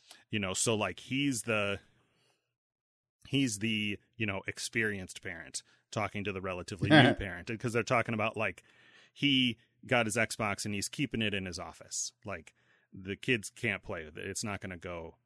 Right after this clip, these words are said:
Speaker 1: out in the T V room. It will eventually, but he wants, you know, a couple months of it being clean, <laughs> right? Not having, like,
Speaker 2: <laughs>
Speaker 1: food in the buttons or whatever kind of deal.
Speaker 2: Right.
Speaker 1: And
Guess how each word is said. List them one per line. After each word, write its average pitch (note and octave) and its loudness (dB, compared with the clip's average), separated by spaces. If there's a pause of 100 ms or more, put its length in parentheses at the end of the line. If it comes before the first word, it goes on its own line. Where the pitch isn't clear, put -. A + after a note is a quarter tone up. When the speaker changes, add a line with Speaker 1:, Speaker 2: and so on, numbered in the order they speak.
(100)
Speaker 1:
out F#2+ -2
in F2+ -8
the F2 -10
T G2 -8
V F2 -8
room. F#2 -6
It C#3 -2
will D#3 4
eventually, B2+ 0 (240)
but C3+ 4
he B2+ 2
wants, B2+ 2 (220)
you A#2+ 4
know, G2 0 (260)
a G2 -2
couple C#3+ 2
months A2+ 4 (180)
of A2+ 2
it A2 -2
being G#2+ -2
clean, E2+ -14 (360)
<laughs> - -4
right? A2 -2 (300)
Not A2 2
having, G#2+ 2
like, G2+ 0
Speaker 2:
<laughs> B2 2
Speaker 1:
food A2+ 2 (240)
in A#2 2
the G2+ 0
buttons F2+ -2
or F#2 -2
whatever F2 -8
kind F#2+ -8
of F2 -12
deal. F2 -12 (280)
Speaker 2:
Right. A2 8
Speaker 1:
And A2+ 4